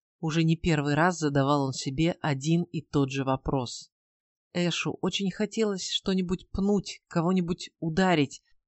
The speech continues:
сделать нечто грубое и жестокое, настолько велики были его гнев, ярость, печаль. Однако на обширной равнине, оставшейся от некогда красивейшего парка,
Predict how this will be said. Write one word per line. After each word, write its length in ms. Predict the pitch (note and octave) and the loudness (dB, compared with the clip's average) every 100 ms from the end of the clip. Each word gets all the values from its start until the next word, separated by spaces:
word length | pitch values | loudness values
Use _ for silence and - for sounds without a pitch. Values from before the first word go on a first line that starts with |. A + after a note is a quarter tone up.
| - | -16
сделать 580 | D#3+ D#3+ G#3+ A3 G3+ | -12 0 4 4 4
нечто 560 | G3+ G#3 G3 - G3 F3+ - | 4 4 4 2 0 0 -2
грубое 640 | D#3 G3 A#3 G3 D#3+ D3 | -4 0 2 4 4 4
и 80 | C#3 | 4
жестокое, 680 | D#3+ F#3+ - A3+ - C#3 C3 | 0 -2 2 2 4 2 2
настолько 580 | C#3+ - G#3 F3+ E3+ | -2 0 0 2 0
велики 500 | D3 C#3+ F#3+ A3 - | 0 0 2 2 0
были 240 | D#3+ D3+ D3+ | 0 2 4
его 240 | C#3 D3 | 2 0
гнев, 520 | C3+ C3+ F3 F#3+ - - | 2 4 6 4 0 -12
ярость, 760 | C3 A#2+ D#3 E3 C#3 - - - _ _ _ | -12 0 4 6 4 -2 -14 -20 _ _ _
печаль. 560 | C#3 - D3+ C3 B2+ - _ _ _ _ _ | -6 -2 2 2 0 -6 _ _ _ _ _
Однако 580 | - F#3 A3 C4 A3 G3+ | -2 2 4 4 2 2
на 180 | F#3 F3 | 2 2
обширной 540 | E3+ - B3 A3 G3 | 2 0 0 2 4
равнине, 640 | F3+ E3 D#3+ G3 A3 G3 | 4 4 2 0 2 2
оставшейся 680 | D#3+ - F#3+ F#3+ F#3+ - E3+ | 0 0 -2 0 -2 -2 -2
от 100 | E3 | -2
некогда 420 | D#3 D#3 D#3+ D3+ | -2 -2 -2 -2
красивейшего 840 | D3+ E3 E3 - F3+ D3 C#3 D3 C3+ | -2 -2 -2 -2 -2 -2 -2 -2 -2
парка, 500 | - A3 A#3 G#3+ | 2 2 2 -4